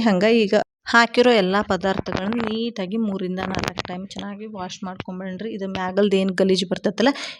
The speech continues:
ಇದೆಲ್ಲ ಹೋಗಿ ನೀರು ಹಾಕಿದಾಗ ತಿಳಿ ನೀರು ಬರಬೇಕು.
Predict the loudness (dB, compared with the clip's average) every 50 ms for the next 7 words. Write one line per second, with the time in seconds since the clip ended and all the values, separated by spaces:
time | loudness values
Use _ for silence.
0 | 0 2 4 6 6 6 6 6 6 4 4 4 4 4 4 2 2 2 2 2
1 | 2 2 2 0 0 0 0 -2 -2 -2 -2 0 0 2 2 2 0 0 2 2
2 | 4 4 4 4 4 4 6 6 6 6 6 6 4 2 2 2 2 2 2 2
3 | 0 2 0